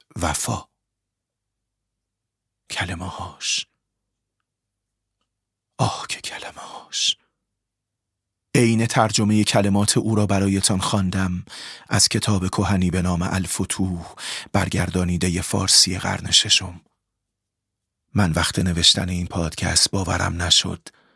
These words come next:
و الفتوح را نزدیکتر آوردم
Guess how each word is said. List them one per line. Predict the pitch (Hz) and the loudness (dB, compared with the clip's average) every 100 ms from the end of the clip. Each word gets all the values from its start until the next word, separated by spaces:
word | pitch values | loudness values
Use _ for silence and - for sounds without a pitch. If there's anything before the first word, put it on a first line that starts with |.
| _ _ _ _ _ | _ _ _ _ _
و | 90 | 0
الفتوح | 80 87 87 - 87 - | 0 -2 -4 -4 -4 -2
را | 90 | -2
نزدیکتر | 87 82 - 87 - 85 85 | 0 2 2 -2 -4 -4 -2
آوردم | 82 80 - 76 | -2 -4 -4 -6